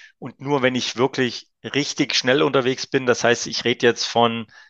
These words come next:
Marathon deutlich unter drei Stunden, Halbmarathon auf jeden Fall unter eins dreißig, vielleicht Richtung eins zwanzig, da kann ich über Carbon durchaus nachdenken, ähm, über Wettkampfschuhe mit Carbon,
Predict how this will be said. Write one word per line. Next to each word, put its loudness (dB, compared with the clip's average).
Marathon 2
deutlich 2
unter 0
drei 2
Stunden, -4
Halbmarathon 2
auf 0
jeden 2
Fall 4
unter 0
eins -2
dreißig, 0
vielleicht 0
Richtung -4
eins -2
zwanzig, 0
da 4
kann -2
ich -2
über 2
Carbon 0
durchaus -2
nachdenken, -2
ähm, -2
über -4
Wettkampfschuhe 0
mit -8
Carbon, 0